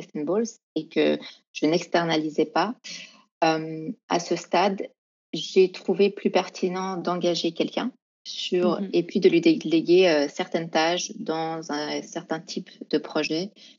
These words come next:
Speaker 1: qu'on fait en interne et on a l'expertise en interne.
Speaker 2: Et puis, euh, peut-être, est-ce que tu peux nous parler juste brièvement, hein, mais du recrutement, enfin, comment est-ce que t'as fait pour, euh,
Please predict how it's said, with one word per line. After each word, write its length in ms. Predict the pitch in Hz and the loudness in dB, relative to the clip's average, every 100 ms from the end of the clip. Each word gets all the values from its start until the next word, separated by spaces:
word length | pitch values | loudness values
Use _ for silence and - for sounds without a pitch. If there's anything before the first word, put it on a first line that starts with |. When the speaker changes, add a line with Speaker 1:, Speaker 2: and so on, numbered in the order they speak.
| _ _ | _ _
Speaker 1:
qu'on 160 | - 185 | -2 0
fait 140 | - | 2
en 180 | 170 165 | 0 0
interne 380 | 165 170 180 170 | -2 0 0 0
et 20 | |
on 220 | 160 160 | -2 -2
a 100 | 165 | -2
l'expertise 640 | 160 160 - 151 - 151 | -2 -4 -6 -8 -6 -4
en 100 | 151 | -2
interne. 380 | 139 135 - - - _ _ _ _ _ _ _ _ - _ | -2 -2 -6 -10 -14 _ _ _ _ _ _ _ _ -20 _
Speaker 2:
Et 120 | 226 | 6
puis, 300 | 220 - 214 | 6 2 4
euh, 80 | 196 | 4
peut-être, 440 | 190 208 262 269 - | 2 0 0 0 -4
est-ce 140 | 220 - | -4 -2
que 100 | 285 | -4
tu 100 | 233 | -2
peux 140 | 208 | 0
nous 120 | 196 | 0
parler 380 | 190 190 190 208 | 0 0 4 4
juste 300 | 180 202 - 170 | 4 -4 -6 -8
brièvement, 540 | 175 196 208 202 202 180 | -2 6 6 8 6 4
hein, 60 | |
mais 100 | 180 | 2
du 140 | 180 185 | 0 0
recrutement, 480 | 202 - 214 202 | -2 0 2 4
enfin, 180 | 202 185 | 4 0
comment 260 | - 196 208 | 2 6 8
est-ce 120 | 208 | 6
que 100 | 214 | 2
t'as 140 | 202 | 0
fait 140 | 190 208 | 2 2
pour, 220 | 202 185 | 2 2
euh, 120 | 180 | 0